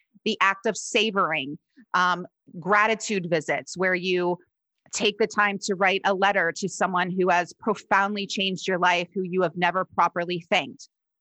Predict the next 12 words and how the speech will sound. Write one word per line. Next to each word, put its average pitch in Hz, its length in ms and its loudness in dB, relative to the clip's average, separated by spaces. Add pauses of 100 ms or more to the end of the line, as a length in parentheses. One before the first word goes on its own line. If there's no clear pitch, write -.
(140)
changes 262 580 0
your 226 120 2
well-being 190 640 0 (100)
immensely, 190 640 -2
changes 233 580 -2
their 254 220 4
well-being 180 500 0
immensely. 175 540 -2
And 202 160 0
then 214 100 2
it - 80 -4
has 208 260 -2